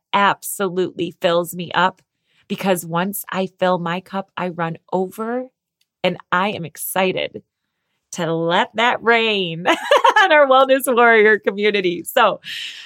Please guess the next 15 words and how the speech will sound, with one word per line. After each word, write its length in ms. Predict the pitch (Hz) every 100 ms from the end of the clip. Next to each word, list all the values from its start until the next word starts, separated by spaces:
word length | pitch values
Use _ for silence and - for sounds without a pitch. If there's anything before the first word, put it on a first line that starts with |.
| - _ -
from 180 | 226
my 220 | 226 240 269
heart 240 | 254 202
to 100 | 208
yours, 580 | 190 151 - 185 - - _ _ _ _ _ _ _ - _ _ _ 180
welcome 300 | 185 190 160
to 100 | 147
twenty 300 | - 135 131
twenty-three, 540 | 143 135 135 143 135
and 140 | 143
thank 220 | 147 151 143
you 60 |
for 160 | 143 175
being 260 | - -
here. 280 | 143 - 165